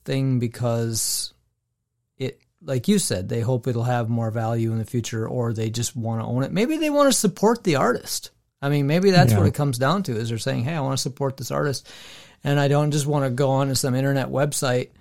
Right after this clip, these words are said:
Speaker 1: and buy a copy of his work that may not even, maybe the money won't even go to him," right?
Speaker 2: Well, I have seen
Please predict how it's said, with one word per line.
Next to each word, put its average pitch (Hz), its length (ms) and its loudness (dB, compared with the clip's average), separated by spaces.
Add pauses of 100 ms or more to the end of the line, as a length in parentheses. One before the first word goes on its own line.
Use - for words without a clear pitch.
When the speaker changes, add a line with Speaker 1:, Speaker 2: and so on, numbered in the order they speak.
(580)
Speaker 1:
and 135 420 2
buy 135 240 4
a 131 100 2
copy 131 520 0
of 120 140 -2
his 117 340 0
work 139 480 0
that 113 280 -4
may 131 260 2
not 127 220 2
even, 120 520 0 (140)
maybe 127 340 2
the 113 120 -2
money 123 280 0
won't 117 200 0
even 107 280 -4
go 131 200 0
to 180 80 2
him," 90 460 -6
right? 117 180 -2
Speaker 2:
Well, 123 120 8
I 123 100 6
have 175 260 6
seen 113 600 6